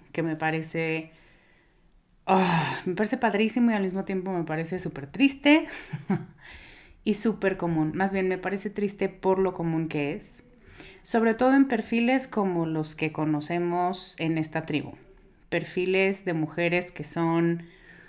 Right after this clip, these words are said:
muy sensibles, muy generosas, que han crecido con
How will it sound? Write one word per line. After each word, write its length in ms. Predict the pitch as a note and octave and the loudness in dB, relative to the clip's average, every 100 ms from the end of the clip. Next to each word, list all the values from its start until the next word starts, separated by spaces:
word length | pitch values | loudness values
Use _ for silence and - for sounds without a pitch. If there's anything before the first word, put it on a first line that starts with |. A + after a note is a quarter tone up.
| - - _ _ _ _ _ | -20 -20 _ _ _ _ _
muy 200 | G#3+ C4 | 8 10
sensibles, 760 | C#4 B3+ B3+ A#3+ A#3+ A#3+ A#3 G#3+ | 8 6 4 4 4 2 2 2
muy 180 | G3+ G3+ | 2 2
generosas, 920 | G#3+ F#3+ F3+ F3+ - F3+ F3 E3+ - | 0 0 -2 -4 -2 -2 0 -4 -2
que 140 | E3 | 0
han 180 | E3 E3+ | 0 2
crecido 600 | E3+ E3+ F3+ F3 F3 F3 | 0 0 0 2 2 0
con 720 | E3+ D#3+ D#3+ E3 E3 E3+ | 0 2 2 2 2 2